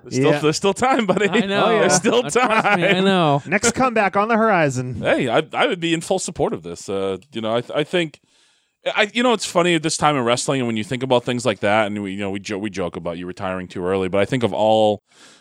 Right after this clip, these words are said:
Speaker 1: all the guys that we've wrestled with throughout the years that, God damn it, I wish they were wrestling right now. Like, I think about, like, Al, you know, Alex
Speaker 3: Yep.
Speaker 1: Arion or somebody like that. Like, <laughs> g-, God, I wish he was still wrestling in the prime of his career right now 'cause he'd be making a lot of money.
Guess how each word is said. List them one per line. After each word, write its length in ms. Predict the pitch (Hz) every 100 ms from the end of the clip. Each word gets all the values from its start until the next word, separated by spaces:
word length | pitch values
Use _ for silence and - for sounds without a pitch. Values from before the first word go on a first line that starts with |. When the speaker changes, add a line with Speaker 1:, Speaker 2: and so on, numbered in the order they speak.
| -
Speaker 1:
all 180 | 143 151
the 120 | 131
guys 340 | 117 110 113
that 140 | 107 98
we've 180 | 113 98
wrestled 300 | 104 - 98
with 140 | 98
throughout 280 | - 95 95
the 80 | 95
years 440 | 92 95 92 90
that, 340 | 92 87 85 - - - _ - -
God 220 | 113 117 117
damn 220 | 110 104
it, 60 |
I 80 | 90
wish 240 | 95 98 -
they 120 | 95
were 400 | 92 92 92 90 - - - -
wrestling 400 | 107 101 - 95
right 160 | 92 85
now. 300 | 87 85 85
Like, 160 | 90 101
I 40 |
think 140 | 117
about, 160 | 107 98
like, 180 | 92 - -
Al, 420 | 98 92 76 87 92
you 120 | 123
know, 60 | 90
Alex 300 | 87 98 95
Speaker 3:
Yep. 100 | 110
Speaker 1:
Arion 360 | 113 127 85 85
or 60 |
somebody 240 | 87 104 92
like 180 | 87 87
that. 320 | 85 80 67
Like, 340 | 92 87 87 -
<laughs> 100 | -
g-, 80 | - - -
God, 260 | - 110 95
I 60 |
wish 200 | 101 117
he 120 | - 113
was 260 | 110 92 - - - -
still 280 | - - 165
wrestling 400 | 147 143 - 135
in 60 | 123
the 60 | 113
prime 200 | 120 117
of 60 |
his 120 | 110 -
career 240 | 110 104
right 100 | 92
now 120 | 90
'cause 140 | 92 95
he'd 80 |
be 80 | 92
making 380 | 92 92 95 90
a 20 |
lot 180 | 85 82
of 60 | 82
money. 280 | 82 85